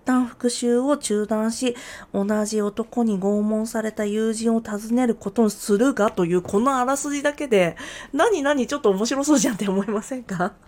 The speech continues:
<laughs> そうなんですよ。これ、あとね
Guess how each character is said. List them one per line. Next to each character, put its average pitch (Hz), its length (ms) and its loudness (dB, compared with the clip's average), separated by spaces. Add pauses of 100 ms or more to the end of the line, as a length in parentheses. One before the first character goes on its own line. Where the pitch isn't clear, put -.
(560)
<laughs> - 600 -10
そ 254 400 0
う - 20 2
な 196 220 2
ん 165 100 0
で 160 120 -2
す 165 200 -8
よ。 156 220 -4
こ 202 140 -6
れ、 202 280 2 (520)
あ - 100 0
と - 160 -6
ね 196 380 2